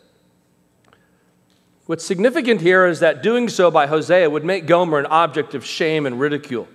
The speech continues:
You'll think, "Well, this, this sounds rather ungracious." Friends, what you understand here is the punishment fits the crime.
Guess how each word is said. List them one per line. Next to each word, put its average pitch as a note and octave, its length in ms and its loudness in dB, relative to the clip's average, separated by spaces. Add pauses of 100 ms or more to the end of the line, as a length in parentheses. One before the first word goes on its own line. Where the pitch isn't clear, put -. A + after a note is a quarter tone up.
(840)
You'll A#3 120 4
think, A3+ 160 0
"Well, F3+ 80 -2
this, C4 240 2
this A3+ 200 -4
sounds G3 320 0
rather E3 360 0
ungracious." E3+ 720 -4 (240)
Friends, A3+ 380 0 (680)
what A3 180 2
you B3 80 4
understand A#3+ 400 2
here A3+ 120 4
is F#3 100 -2
the F#3 80 -2
punishment A#3+ 540 0
fits A3+ 260 0
the G3 120 -4
crime. G3+ 440 0